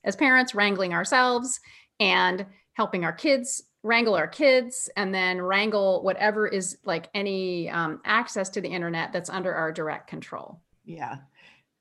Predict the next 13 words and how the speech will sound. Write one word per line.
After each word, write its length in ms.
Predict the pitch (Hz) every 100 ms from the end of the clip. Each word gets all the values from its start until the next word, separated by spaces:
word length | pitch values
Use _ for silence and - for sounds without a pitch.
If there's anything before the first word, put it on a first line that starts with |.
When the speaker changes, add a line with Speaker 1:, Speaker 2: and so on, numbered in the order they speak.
| _ _ _
Speaker 2:
And 180 | 208 226
I 120 | 240
think 400 | 294 - 285 208
one 180 | 190 240
of 100 | 285
the 120 | 339
things, 400 | 339 262 226 214 -
I 100 | 214
mean, 200 | 226 220
I've 120 | 208
heard 220 | 240 214
you 80 | 202
talk 480 | - 214 185 -